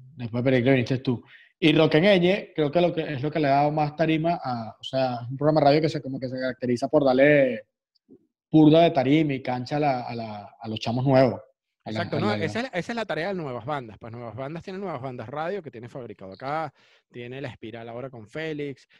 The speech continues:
Speaker 2: tiene toda una serie de programas, pero Roque Ñeñe es quizás el más ligado a las bandas emergentes, pues.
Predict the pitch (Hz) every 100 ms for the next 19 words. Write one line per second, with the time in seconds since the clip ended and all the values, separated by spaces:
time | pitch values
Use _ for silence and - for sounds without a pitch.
0 | _ 147 180 185 185 190 196 196 202 190
1 | 190 196 175 156 185 - 143 127 123 127
2 | 127 139 160 - - 160 165 170 160 160
3 | 151 147 175 165 127 123 139 160 127 110
4 | 143 107 104 110